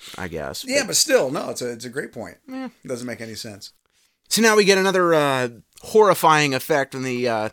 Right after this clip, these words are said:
Speaker 1: projectionist's body is, like, up on the ceiling in the
Speaker 2: <laughs>
Speaker 1: blob, and he's, like, half melted, but he's still, like, squirming around like he's alive. It's, oh, shit. Mostly dissolved, but still, ah!
Speaker 2: Right.
Speaker 1: Oh, my God.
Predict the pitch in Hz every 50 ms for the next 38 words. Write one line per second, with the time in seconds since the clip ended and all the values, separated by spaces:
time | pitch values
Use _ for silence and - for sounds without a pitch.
0 | _ _ - 160 147 131 175 175 - 190 165 151 - - - 131 127 160 170 175
1 | 170 165 151 135 139 127 117 - - - 175 175 - 175 175 175 160 143 - -
2 | 175 175 180 185 190 185 175 - 156 185 - 135 139 135 143 160 180 190 196 170
3 | 165 156 156 151 139 143 143 135 135 - 156 139 151 165 - 151 139 147 170 190
4 | 196 165 127 147 139 139 131 - - - 175 156 147 98 _ - 131 151 147 -
5 | - - - 160 160 160 160 151 151 156 160 165 170 170 - 156 - 127 117 123
6 | 156 220 214 - - - - 247 294 339 294 185 113 - - - - - - -
7 | - - 311 285 - - _ _ _ _ _ _ _ _ - 117 147 208 220 -
8 | 190 175 156 143 123 156 170 196 202 202 190 147 120 135 123 - _ _ _ _
9 | _ _ _ - - - 175 190 190 185 170 143 127 _ _ - 247 294 311 -
10 | 143 147 240 240 - - 240 165 135 135 131 135 143 151 170 170 - - - 160
11 | 196 202 170 104 101 90 - 110 135 156 123 107 -